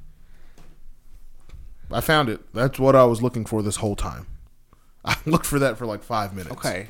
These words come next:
Speaker 2: Yeah, yeah, yeah. I mean, they got a bunch of flavors of that.
Speaker 1: Yep.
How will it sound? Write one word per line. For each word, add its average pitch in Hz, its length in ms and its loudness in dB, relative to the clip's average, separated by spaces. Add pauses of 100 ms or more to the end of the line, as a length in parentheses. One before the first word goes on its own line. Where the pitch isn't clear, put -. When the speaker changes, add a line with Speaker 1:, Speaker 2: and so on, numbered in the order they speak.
Speaker 2:
Yeah, 131 240 0
yeah, 123 140 0
yeah. 107 220 -6 (1400)
I 127 40 -10
mean, 135 160 -6
they 190 100 -6
got 151 100 -4
a 113 60 -4
bunch 131 260 -6
of 120 100 -6
flavors 120 420 -6
of 101 100 -10
that. 98 240 -10 (4000)
Speaker 1:
Yep. 98 300 -4